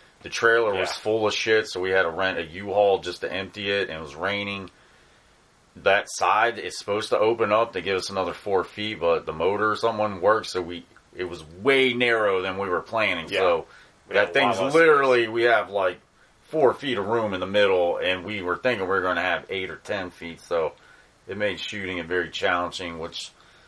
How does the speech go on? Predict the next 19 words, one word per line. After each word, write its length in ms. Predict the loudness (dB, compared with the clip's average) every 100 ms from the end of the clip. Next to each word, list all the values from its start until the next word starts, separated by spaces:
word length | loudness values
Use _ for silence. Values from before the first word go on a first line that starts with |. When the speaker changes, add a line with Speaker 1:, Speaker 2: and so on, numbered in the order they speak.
| _ _ _
Speaker 1:
made 200 | 2 2
it 140 | 0
exciting 600 | -6 0 2 2 0 -8 -10
'cause 100 | -10
we 120 | -4
had 120 | -2
to, 180 | -2 -4 -8
you 120 | -8
know, 160 | -8 -10
solve 380 | -6 -2 -2 -2
a 40 |
problem, 520 | -2 0 2 -2 -6 -14
which 240 | -16 -14
is 180 | -18 -20 -10
what 180 | -10
we 80 | -10
did 180 | -12 -10
on 280 | -10 -12 -14 -6
every, 320 | -6 -6